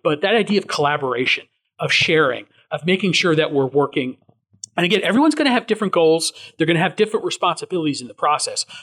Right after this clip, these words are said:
but we need to understand what is driving each step of the supply chain and how we can help each other on that process. 'Cause otherwise, you end up just kind of working at cross purposes or creating a kind of tension that doesn't need to be.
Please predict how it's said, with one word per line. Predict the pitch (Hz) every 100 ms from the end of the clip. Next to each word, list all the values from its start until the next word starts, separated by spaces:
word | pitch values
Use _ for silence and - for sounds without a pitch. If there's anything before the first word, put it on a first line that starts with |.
| -
but | 165
we | 160
need | 160 214
to | 202
understand | 170 160 131 - 147 135 -
what | 139 147
is | 131
driving | 151 135 135 131 127
each | 151 147 -
step | - 139 127 - _ _ -
of | 147 131
the |
supply | 127 - - 117
chain | 110 - 113 110 _ - -
and | 139 127
how | - 165
we | 151
can | 143 156
help | - 156 143
each | 120 -
other | 123 123
on | 117 123
that | 110 -
process. | 127 120 - -
'Cause | 160
otherwise, | 156 190 147 131 131 - - -
you | - 156
end | 151 147
up | 139
just | - -
kind | 180
of | 139
working | 139 160 196 143
at |
cross | - 143 135
purposes | - 139 - - 135 117 - - -
or | 165
creating | 160 190 180 185
a | 151
kind | 147 151
of |
tension | 117 - 143 160
that | 123 117
doesn't | 123 131 117
need | 117
to | _
be. | 110